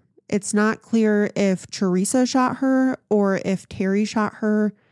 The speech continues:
but some sources say that it was Terry that shot her after hearing a spoon fall in the kitchen because that's where the rest of her siblings were.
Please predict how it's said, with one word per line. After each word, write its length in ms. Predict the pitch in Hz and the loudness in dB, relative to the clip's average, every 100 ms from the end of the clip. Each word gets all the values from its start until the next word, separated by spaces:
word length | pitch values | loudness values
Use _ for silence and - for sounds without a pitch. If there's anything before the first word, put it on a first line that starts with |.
| _ _ _ _ _ _ _ _ _ | _ _ _ _ _ _ _ _ _
but 400 | 214 196 185 - | 0 0 -2 -6
some 260 | - 226 226 | -4 -2 -2
sources 480 | 240 233 247 214 | -2 -2 0 -2
say 260 | - 190 196 | 0 0 0
that 420 | 196 180 180 - - | 0 0 -2 -4 -4
it 220 | 202 190 | -2 0
was 480 | 185 185 185 180 - | 0 0 -2 -4 -8
Terry 360 | - 190 185 | -2 0 0
that 160 | 185 - | -2 -4
shot 280 | - 180 - | -4 -4 -2
her 420 | 202 208 208 202 _ _ - | -2 0 0 -4 _ _ -6
after 300 | 190 - 190 | -4 -2 -4
hearing 340 | 170 196 180 | -2 -2 0
a 40 | 180 | -4
spoon 400 | - - 185 185 | -4 -2 -2 -2
fall 260 | 202 202 | -2 -2
in 160 | 202 185 | -2 -4
the 80 | 175 | -4
kitchen 400 | - 185 262 381 - _ _ _ _ _ _ _ - | -6 -4 -4 -4 -12 _ _ _ _ _ _ _ -8
because 380 | 196 214 180 - | -2 0 -2 -4
that's 240 | 175 - | -8 -4
where 100 | 175 | -4
the 120 | 165 | -2
rest 200 | 165 160 | -4 -6
of 120 | 175 | -6
her 100 | - | -4
siblings 440 | 185 196 202 202 - | -4 -2 0 -2 -2
were. 280 | 214 220 | 0 0